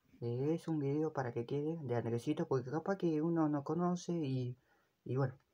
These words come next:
eh, por lo menos tengo una referencia más o menos qué es lo que es.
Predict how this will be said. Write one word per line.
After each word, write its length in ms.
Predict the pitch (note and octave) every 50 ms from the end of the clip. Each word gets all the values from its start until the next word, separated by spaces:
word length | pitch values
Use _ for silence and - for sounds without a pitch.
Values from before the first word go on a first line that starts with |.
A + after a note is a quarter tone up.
| _ _ _ _ - - - - _ _ - -
eh, 560 | A2+ A2+ G#2+ G#2+ G#2+ G#2 G#2 G#2 G#2 G#2 G#2+ -
por 140 | - G#2 G#2+
lo 100 | A2+ A#2+
menos 200 | C#3 D3 D3 C#3+
tengo 160 | C#3+ C#3 C3+
una 160 | C3 B2+ A#2
referencia 600 | A2 A2+ A#2 A2 - A#2+ A#2+ C3 C#3+ C#3+ - C#3+
más 220 | B2+ A#2+ A#2 - -
o 40 | A#2+
menos 280 | B2 B2 B2 A#2 A2+
qué 120 | - - A#2+
es 60 | A#2
lo 100 | A2 A2
que 180 | - A#2+ A2+ A2
es. 180 | A2 - _